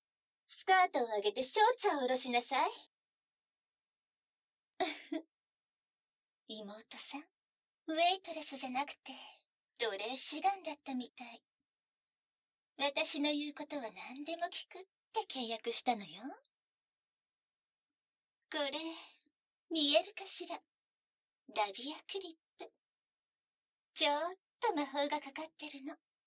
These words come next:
私のこの指輪、同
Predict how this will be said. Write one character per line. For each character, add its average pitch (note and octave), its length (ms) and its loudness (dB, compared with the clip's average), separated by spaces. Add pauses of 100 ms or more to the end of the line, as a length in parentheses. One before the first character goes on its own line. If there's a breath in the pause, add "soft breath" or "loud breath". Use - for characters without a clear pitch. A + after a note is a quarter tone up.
(1700)
私 G3+ 440 -2
の B3 160 -10
こ B3+ 160 -6
の B3 100 -4
指 C#4 320 -6
輪、 D4 280 -14 (640 soft breath)
同 D4 100 4